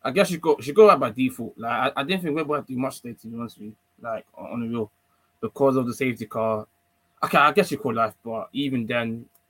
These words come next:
even if she didn't catch up the safety car, she still would have won. So, very safety car, so yeah, I'm, again, I'm kinda indifferent to this, this, this, this convo, bro, because,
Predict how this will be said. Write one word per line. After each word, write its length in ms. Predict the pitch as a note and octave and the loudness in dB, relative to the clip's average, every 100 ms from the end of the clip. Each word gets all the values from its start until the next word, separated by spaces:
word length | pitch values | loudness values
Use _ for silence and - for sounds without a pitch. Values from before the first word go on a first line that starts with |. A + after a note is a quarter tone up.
| - | -8
even 220 | C3+ C#3 | -2 -2
if 40 | B2+ | -2
she 120 | B2 | -2
didn't 180 | C3+ B2 | -4 -4
catch 140 | A#2 | -6
up 100 | A#2 | -8
the 60 | G2 | -8
safety 240 | A#2+ G#2 | -10 -10
car, 220 | - A2+ G#2+ | -10 -8 -8
she 100 | A2 | -10
still 180 | A#2 | -8
would 100 | A2 | -8
have 80 | A2+ | -8
won. 240 | A#2 A2 G#2+ | -10 -10 -10
So, 480 | - G#2+ G#2 G#2+ G#2 | -14 -10 -8 -10 -10
very 140 | A2+ | -10
safety 220 | G#2+ G#2 | -10 -10
car, 160 | - G#2+ | -12 -14
so 260 | G#2 G#2 - _ _ _ _ _ _ _ _ _ _ | -12 -14 -16 _ _ _ _ _ _ _ _ _ _
yeah, 260 | G#2 G#2+ G#2+ | -10 -6 -6
I'm, 160 | A2 - | -10 -14
again, 240 | G#2 B2 B2 | -10 -2 -2
I'm 100 | B2+ | 6
kinda 280 | D#3+ D#3+ | 6 8
indifferent 320 | C#3 D3 C#3 C3 | 6 4 4 0
to 80 | |
this, 160 | B2 G#2+ | -2 -4
this, 180 | A#2+ - | -8 -10
this, 140 | G#2+ | -14
this 120 | G#2+ | -10
convo, 280 | - B2+ A2+ | -4 -2 0
bro, 180 | A2 G#2+ - _ | -2 -2 -8 _
because, 640 | B2 D3+ D3+ C3 - - | -2 6 8 6 2 -16